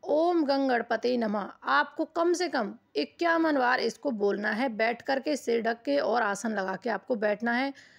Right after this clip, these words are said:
जब आप इसको गणेश जी के सामने समर्पित कर दें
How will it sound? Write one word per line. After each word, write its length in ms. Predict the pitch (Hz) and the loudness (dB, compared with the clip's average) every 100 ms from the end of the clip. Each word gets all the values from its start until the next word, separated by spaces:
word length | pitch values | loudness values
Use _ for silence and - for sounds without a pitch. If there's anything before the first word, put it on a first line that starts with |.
| _ _ 190 | _ _ -4
जब 160 | 254 | 0
आप 380 | 349 302 294 302 - _ _ _ _ _ _ _ _ - - _ _ | 2 4 2 -2 -16 _ _ _ _ _ _ _ _ -20 -20 _ _
इसको 360 | 277 - 339 339 554 - _ _ | -4 0 0 0 -2 -8 _ _
गणेश 280 | 220 247 302 | -2 0 2
जी 100 | 302 | 0
के 140 | 349 330 | -2 0
सामने 360 | 294 277 294 | 0 2 0
समर्पित 500 | 285 254 240 240 269 | 0 0 0 0 -2
कर 200 | 294 277 | 0 0
दें 180 | 285 | 0